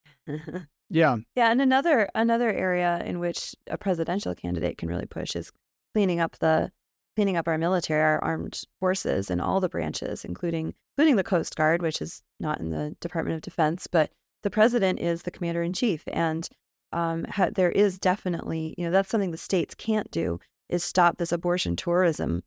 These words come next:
Speaker 1: movement in our armed forces. We're gonna send our military members across state lines to get abortions, um, you know, and pay for it. And it, it's tied to the Hyde Amendment, like Jo-,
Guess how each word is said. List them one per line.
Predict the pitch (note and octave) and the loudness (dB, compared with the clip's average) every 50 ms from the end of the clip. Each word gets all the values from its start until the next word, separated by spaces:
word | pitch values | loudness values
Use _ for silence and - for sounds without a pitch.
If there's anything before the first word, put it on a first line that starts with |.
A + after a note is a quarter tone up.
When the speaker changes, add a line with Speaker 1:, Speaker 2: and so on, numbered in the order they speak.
| - | -4
Speaker 1:
movement | F#3+ F3 D#3+ - D#3+ D#3+ D3+ - - | -4 -4 -2 -2 -4 -4 -4 -4 -4
in | - F3+ D#3+ | -4 -4 -2
our | D3+ C3+ C#3 E3+ - - - | -2 -2 -2 -2 -2 -4 -4
armed | D#3+ E3 E3+ F3 | -4 -4 -4 -4
forces. | - - A#3 C4 C#4+ - E3 D#3 - | -2 0 0 0 0 0 -2 -2 -2
We're | E3 | -2
gonna | D#3+ E3+ D#3+ E3 | -4 -4 -4 -4
send | E3+ - F3+ F3+ F3+ | -2 -2 0 0 2
our | F3 E3 | 0 0
military | E3 D#3 E3+ F3 - - G3 F#3 F#3 | 0 0 0 0 0 0 0 2 2
members | F#3 F#3 F#3 F#3 F#3+ F#3+ F#3+ F#3 F#3 - - - - - | 2 2 2 2 2 2 0 0 -2 -6 -12 -18 -16 -12
across | - - - F#3 F3 F3 - | -8 -2 0 2 2 2 0
state | - F3+ F3+ F3 E3 | 2 2 2 2 2
lines | E3 D#3 D#3+ E3+ F3 F3 - | 0 0 0 0 0 -2 -4
to | - F3+ | -4 -2
get | - E3+ D#3+ | 0 0 0
abortions, | D#3 E3 D3 D3+ D#3+ - - F3 F3 F3 F3 - - _ _ _ _ _ _ - | 0 -2 -2 -2 -2 -2 -2 -2 -2 -2 -4 -6 -10 _ _ _ _ _ _ -6
um, | - E3+ E3+ E3 E3 E3 D#3+ - - - | -2 0 2 2 2 0 -2 -4 -4 -2
you | F#3+ F#3 | -2 0
know, | E3 D#3+ | 0 0
and | D#3+ D#3+ | -2 -2
pay | - - E3+ F3 | -2 -2 -2 -2
for | - - F3 D#3+ D#3+ | -2 -2 -2 0 2
it. | E3 - | 2 0
And | - E3+ | 0 -4
it, | - - - | -4 -4 -4
it's | G#3+ - - | -4 -4 -2
tied | - C4+ C4+ C4+ G#3 | 0 2 2 2 2
to | G3+ | 2
the | F#3 | 0
Hyde | F3 F3 E3+ F3 | 0 2 2 2
Amendment, | F3 F3 F3+ F3 F3 F3 - - | 2 2 0 0 0 -2 -2 -4
like | D#3+ D#3 - | -6 -6 -4
Jo-, | - E3 | -4 -4